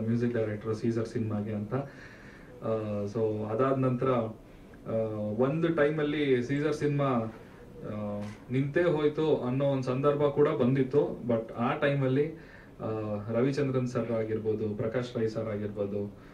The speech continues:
ಆ, ಸಿನಿಮಾಗೆ ಸಪೋರ್ಟ್, ಆ, ನೀಡಿದ್ರು. ಅವರು ಬಂದು, ಆ, ಸಿನಿಮಾದಲ್ಲಿ ಮುಖ್ಯ ಪಾತ್ರನ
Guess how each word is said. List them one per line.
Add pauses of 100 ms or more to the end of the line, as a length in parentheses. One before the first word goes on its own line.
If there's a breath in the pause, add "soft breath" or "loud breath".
(260 loud breath)
ಆ,
ಸಿನಿಮಾಗೆ
ಸಪೋರ್ಟ್,
ಆ,
ನೀಡಿದ್ರು.
ಅವರು (280)
ಬಂದು, (440 loud breath)
ಆ,
ಸಿನಿಮಾದಲ್ಲಿ
ಮುಖ್ಯ
ಪಾತ್ರನ